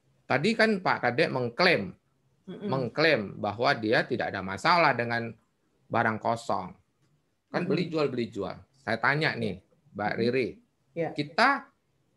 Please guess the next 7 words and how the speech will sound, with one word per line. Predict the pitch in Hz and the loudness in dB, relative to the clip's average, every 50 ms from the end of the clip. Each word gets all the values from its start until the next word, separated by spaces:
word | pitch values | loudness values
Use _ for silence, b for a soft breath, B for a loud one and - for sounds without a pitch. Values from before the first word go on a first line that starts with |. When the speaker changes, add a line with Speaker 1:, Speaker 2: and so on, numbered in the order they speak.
| _ _ 165 | _ _ -2
Speaker 1:
inventory | 175 175 180 185 175 175 - 170 175 180 175 170 | 0 0 0 -2 -4 -2 0 0 0 0 0 0
turnover | - 170 160 - 165 160 - 180 180 | -2 -2 -2 -2 -2 -2 -2 -4 -4
kita | - 190 208 247 226 143 | -4 0 0 0 0 4
jago | 117 123 120 123 117 127 135 110 | 4 4 4 4 2 0 0 2
banget, | 117 127 135 151 156 135 104 98 | 4 2 4 4 2 -2 -2 0
Mbak | 107 92 92 | -2 0 0
Riri. | 107 107 101 92 87 | 0 -2 -2 -4 -6